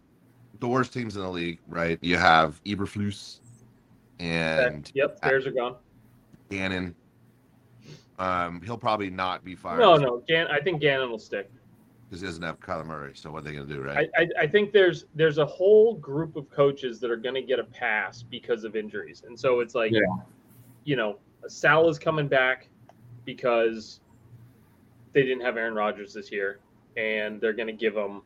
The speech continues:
Speaker 2: like, it just, Salah, Salah did his job, right? Defense looks amazing. Aaron Rodgers didn't, uh,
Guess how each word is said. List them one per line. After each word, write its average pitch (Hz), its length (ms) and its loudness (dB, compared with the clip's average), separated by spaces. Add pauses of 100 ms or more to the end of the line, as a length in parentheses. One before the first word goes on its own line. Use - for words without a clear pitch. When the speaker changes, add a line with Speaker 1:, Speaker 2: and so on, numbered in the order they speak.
(880)
Speaker 2:
like, 117 180 0
it 110 80 -2
just, 123 280 -4 (160)
Salah, 156 560 4
Salah 147 540 2
did 151 160 0
his 139 240 0
job, 107 380 0 (280)
right? 131 220 2
Defense 135 380 -2
looks 143 160 -6
amazing. 120 520 -4 (720)
Aaron 135 200 6
Rodgers 120 760 2 (260)
didn't, 120 480 -4 (100)
uh, 107 520 -2